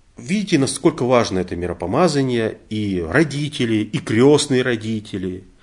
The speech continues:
Если у вас есть там крестники, крестницы, а если они уже подрастают или выросли, обязательно им надо рассказать, что они были не только крещены, что они не только духовно родились, они получили еще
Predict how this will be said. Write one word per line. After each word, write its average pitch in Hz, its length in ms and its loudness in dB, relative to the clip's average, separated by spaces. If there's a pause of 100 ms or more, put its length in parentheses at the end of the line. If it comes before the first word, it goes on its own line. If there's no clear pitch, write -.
(240)
Если 113 240 0
у 123 60 0
вас 123 200 -2
есть 110 280 -4
там 78 160 -10
крестники, 117 680 -2
крестницы, 107 800 -4 (760)
а 87 140 -10
если 92 260 -4
они 92 140 -2
уже 82 380 -6 (140)
подрастают 104 760 -2
или 85 120 -6
выросли, 101 680 -4
обязательно 156 560 -2
им 143 300 -2
надо 127 240 -2
рассказать, 92 560 -4
что - 160 -8
они 107 140 -2
были 131 220 -4
не 139 100 0
только 214 300 -4
крещены, 110 680 -6 (560)
что - 220 -6
они 120 160 -2
не 147 100 0
только 202 300 -2
духовно 110 480 -2
родились, 85 580 -10 (600)
они 151 260 -4
получили 104 460 -6
еще 143 520 -2